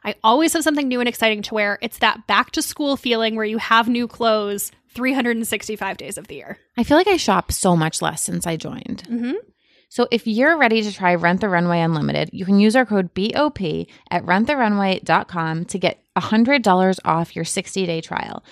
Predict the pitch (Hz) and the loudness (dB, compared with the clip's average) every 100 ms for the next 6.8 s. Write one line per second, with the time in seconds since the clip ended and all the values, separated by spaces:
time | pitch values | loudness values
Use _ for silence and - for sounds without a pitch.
0 | - - 208 - 202 262 220 185 190 240 | -20 -8 -4 -2 -2 0 0 0 -4 -6
1 | 190 - _ _ - 190 226 320 277 226 | -6 -8 _ _ 0 2 4 2 4 4
2 | 226 220 180 175 - 170 160 175 185 196 | 4 2 0 0 -6 -8 -6 -8 -4 -2
3 | 190 160 196 233 220 180 196 233 247 269 | 0 0 0 2 0 0 -4 -2 -2 -4
4 | - 175 165 - - - 226 226 196 226 | -6 -6 -6 -8 -16 -2 0 0 2 4
5 | 254 254 247 247 226 - 220 240 233 233 | 4 2 2 2 0 0 -2 0 -2 -2
6 | - 233 220 190 202 208 - 185 | -2 0 0 2 2 2 0 -8